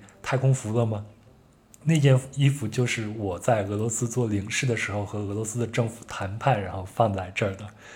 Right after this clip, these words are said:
<laughs> 当时我就觉得，哇，D C太神奇了，你能碰见各种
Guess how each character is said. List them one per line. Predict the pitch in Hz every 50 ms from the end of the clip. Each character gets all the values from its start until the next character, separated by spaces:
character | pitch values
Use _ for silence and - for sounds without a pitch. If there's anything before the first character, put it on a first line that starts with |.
| - - - - - - -
<laughs> | - - - - - - - - 190 147 254 262 302 359 277 294 294 - - 427 415 381 349 311 - - 311 311 294 453 453 403 349 330 294 262 285 277 247 - - 294 247 - -
当 | 151 147 156
时 | 151 147
我 | 139 131
就 | 123
觉 | 113 113 113
得， | 110 113
哇 | 113 113 110 104 98
，D | 101 123 120
C | - - 117
太 | 113 - - 127 117
神 | - - 107 101 104
奇 | - - 101
了， | 98 95
你 | 98 101
能 | 101 101 101
碰 | - - 113
见 | 104 104 98 101 104
各 | - - - 151 143 147
种 | - 107 95 98 104 107 107